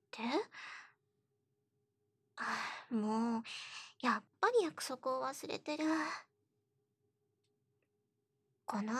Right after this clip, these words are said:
間、学校でテストがあって、そこで私たち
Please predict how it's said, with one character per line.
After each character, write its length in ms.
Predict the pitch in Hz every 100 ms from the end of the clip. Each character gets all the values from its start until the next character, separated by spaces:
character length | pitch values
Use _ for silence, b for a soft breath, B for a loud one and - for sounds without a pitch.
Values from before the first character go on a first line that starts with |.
| 285
間、 260 | 311 294 302 302 294 B B B B
学 220 | - 247 -
校 180 | 349 370
で 120 | 392
テ 160 | 440
ス 80 | 440
ト 140 | 381 330
が 160 | 269
あ 60 | 320
っ 20 |
て、 180 | - 302 262 240 - -
そ 180 | -
こ 160 | 196 214
で 160 | 269 269
私 380 | 220 262 311 -
た 160 | 254
ち 400 | - 302 320 262